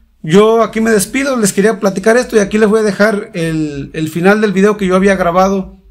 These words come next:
donde me despedía, donde me sentía frustrado que ya no pudimos subir. Así es que yo aquí les dejo este video y nos vemos en la próxima.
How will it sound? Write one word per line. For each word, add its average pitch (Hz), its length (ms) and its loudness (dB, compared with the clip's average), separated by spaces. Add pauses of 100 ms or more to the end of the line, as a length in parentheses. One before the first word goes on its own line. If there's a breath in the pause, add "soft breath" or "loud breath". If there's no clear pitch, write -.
(120)
donde 160 300 -2
me 151 100 -2
despedía, 160 480 0
donde 156 320 -4
me 139 200 -6
sentía 147 260 -4
frustrado 208 520 0
que 190 100 -2
ya 190 100 2
no 202 140 -2
pudimos 196 380 0
subir. 247 420 -4 (640 soft breath)
Así 175 220 0
es 202 60 -2
que 214 120 0
yo 208 340 -2
aquí 165 220 -2
les 185 140 2
dejo 185 160 -2
este 185 160 -6
video 202 540 -2 (160)
y 185 120 4
nos 165 180 0
vemos 214 560 -4 (380)
en 117 140 -10
la 95 180 -12
próxima. - 540 -10